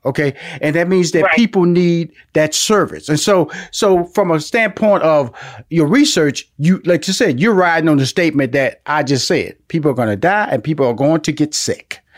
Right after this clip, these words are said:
Speaker 1: Okay, so
Speaker 2: Yeah.
Speaker 1: with that being said, how do you participate? Are you, do you go by your facility? You're an investor. Do you check on it? Do you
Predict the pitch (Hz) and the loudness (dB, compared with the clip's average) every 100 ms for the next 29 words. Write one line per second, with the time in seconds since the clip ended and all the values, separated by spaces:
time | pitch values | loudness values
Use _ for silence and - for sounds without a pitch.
0 | - 151 131 131 139 143 127 _ - - | -18 -14 -6 -6 -2 -2 -4 _ -20 -4
1 | 220 160 143 - 104 156 214 240 233 180 | 0 0 -2 -8 -4 -2 0 0 2 0
2 | - - 214 165 135 - - - - _ | 0 0 0 2 -2 -6 -20 -20 -20 _
3 | _ _ _ _ _ _ _ _ _ _ | _ _ _ _ _ _ _ _ _ _
4 | - _ _ - - 233 269 277 208 190 | -20 _ _ -20 -8 -2 0 2 2 2
5 | 180 170 196 180 143 127 120 139 196 185 | 0 -2 -2 -2 -2 0 2 2 2 2
6 | 160 143 113 131 143 117 131 165 170 185 | 0 0 -2 0 -2 0 -2 0 2 2
7 | 196 - 214 202 185 202 165 147 107 95 | 0 -2 0 0 0 0 2 2 0 -4
8 | 113 139 - - 185 143 110 95 - 147 | -2 -2 -2 -2 0 0 -4 -4 -2 -2
9 | 160 180 190 202 175 123 110 | 0 2 4 2 0 0 -2